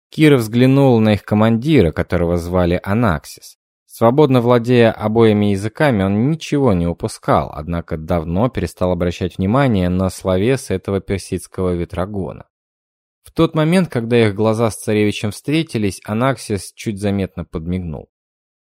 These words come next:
Заметив, что Кир посветлел лицом, Тесоферн бдительно повернулся на хребтине своей лошади, пытаясь понять, что вызвало эту перемену настроения и кто посмел насмехаться над его достоинством.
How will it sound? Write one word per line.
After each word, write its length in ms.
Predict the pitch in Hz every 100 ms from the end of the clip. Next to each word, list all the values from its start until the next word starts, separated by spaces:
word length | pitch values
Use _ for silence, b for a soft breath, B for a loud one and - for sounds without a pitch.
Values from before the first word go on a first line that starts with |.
| _ _ -
Заметив, 500 | 104 117 151 120 104
что 200 | - 101
Кир 460 | - 117 104 98 -
посветлел 520 | 95 - 95 104 98
лицом, 480 | 95 - - 139 107
Тесоферн 720 | 87 - 104 - 98 90 82
бдительно 480 | 92 98 104 92
повернулся 720 | 92 92 92 101 98 - - - _
на 160 | - 80
хребтине 480 | 87 85 - 80 78
своей 240 | 87 87
лошади, 500 | 98 95 - 73 67
пытаясь 380 | - - 80 -
понять, 480 | - 85 117 107 -
что 300 | - 143 123
вызвало 480 | 139 147 113 110 110
эту 160 | 107
перемену 400 | - 107 110 107
настроения 600 | 104 - 110 127 147 104
и 40 | 92
кто 180 | - 123
посмел 440 | 120 - 123 117
насмехаться 800 | 113 104 110 107 - 135 131 107
над 180 | 101 95
его 240 | 101 101
достоинством. 760 | 98 110 - 143 87 62 -